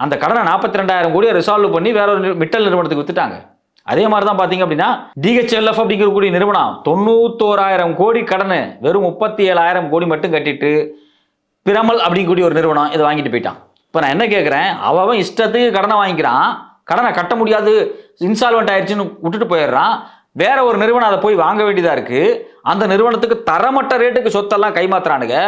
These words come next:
அந்த நிறுவனம் ஒண்ணும் சொந்த காசு போட்டு வாங்குறது கிடையாது. அதே நிறுவனத்துக்கு பேங்க் கிட்ட போய் கடன் வாங்கி திருப்பி இவங்க தான் வாங்குறாங்க. அப்போ வராத கடன், கார்ப்பரேட் கொடுக்கக்கூடிய கடன்ங்கிறது மேலும் மேலும் அப்படியே மல்டிபிள் ஆயிட்டே போயிட்டு இருக்கு. அந்த வரா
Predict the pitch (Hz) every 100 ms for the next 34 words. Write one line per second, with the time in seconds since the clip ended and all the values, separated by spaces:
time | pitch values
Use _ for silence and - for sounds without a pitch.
0 | 202 - - - 151 202 214 233 247 233
1 | 233 170 180 254 240 202 220 214 185 196
2 | 180 165 143 110 135 202 - - _ 147
3 | 175 262 262 226 220 220 175 175 240 240
4 | 226 214 202 202 208 220 294 - - _
5 | - 320 320 302 254 247 240 196 185 165
6 | 139 165 165 185 143 180 226 247 190 196
7 | 202 131 - _ 180 220 226 220 185 202
8 | 202 208 185 180 190 196 147 143 180 185
9 | - _ 139 185 262 254 190 170 160 185
10 | 190 160 175 233 190 202 233 233 240 233
11 | 226 240 214 196 165 113 92 _ _ _
12 | _ _ _ _ _ _ 131 139 135 175